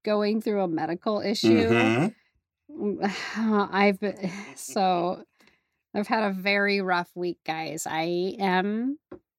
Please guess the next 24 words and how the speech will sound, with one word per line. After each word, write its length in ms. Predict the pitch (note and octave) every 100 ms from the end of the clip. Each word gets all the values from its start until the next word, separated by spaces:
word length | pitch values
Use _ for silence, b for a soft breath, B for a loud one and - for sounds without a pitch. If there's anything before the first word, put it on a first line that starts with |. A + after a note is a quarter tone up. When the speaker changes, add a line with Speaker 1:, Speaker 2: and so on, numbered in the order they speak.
| _ -
Speaker 1:
middle-aged 840 | F#3 F#3+ D4+ F4+ D#4 F4+ G4 - -
and 180 | G3+ F#3+
I 320 | F3+ F#3 G3+ A3+
have 260 | G#3+ A3
a 80 | A3
dad 300 | G#3 G#3 A3
who's 160 | A#3+ A#3
a 80 | A#3
redhead. 640 | A3 G#3 G#3 G3 G3 G#3+
And 160 | G3 F#3
as 160 | F3+
a 60 | F3+
result, 580 | F#3 F3+ F#3 F#3 - -
and 180 | F#3+ F3+
I 380 | F#3+ G3 G#3+ A3 -
grew 200 | G3 G3+
up 100 | G#3
in 80 | G#3+
the 80 | G#3
seventies 480 | - G3+ G#3+ G#3 G3+
and 100 | F#3+
eighties 320 | F#3+ G3 F#3
where 200 | F#3 E3+
we 320 | F3 F3 F#3